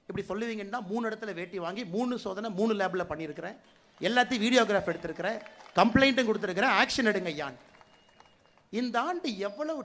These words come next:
டெக்னிக்கல் ஆளுங்க பாருங்க. இந்த ஆண்டு கொள்முதல் கொள்கையே மாத்தி, வார்ப்புல அறுபத்தி அஞ்சு சதவீதம் பாலிஸ்டர் அலோடுன்னு இவங்களே மாத்திருக்கிறாங்க.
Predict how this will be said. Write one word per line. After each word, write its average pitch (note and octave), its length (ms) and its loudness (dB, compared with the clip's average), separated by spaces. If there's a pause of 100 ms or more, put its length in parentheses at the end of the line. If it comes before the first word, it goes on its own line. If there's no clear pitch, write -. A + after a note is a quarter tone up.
டெக்னிக்கல் C4+ 460 -6
ஆளுங்க F#3 320 -4
பாருங்க. C#3+ 640 -10 (600)
இந்த B3+ 360 2
ஆண்டு D#4+ 400 4
கொள்முதல் D4+ 680 4
கொள்கையே C#4+ 520 4
மாத்தி, G3+ 760 -4 (880)
வார்ப்புல A3 880 4
அறுபத்தி C4+ 720 0
அஞ்சு A3+ 240 -4
சதவீதம் G3 560 -4
பாலிஸ்டர் F#3 720 -6
அலோடுன்னு G#3 480 0
இவங்களே A#3+ 500 2
மாத்திருக்கிறாங்க. E3+ 600 -6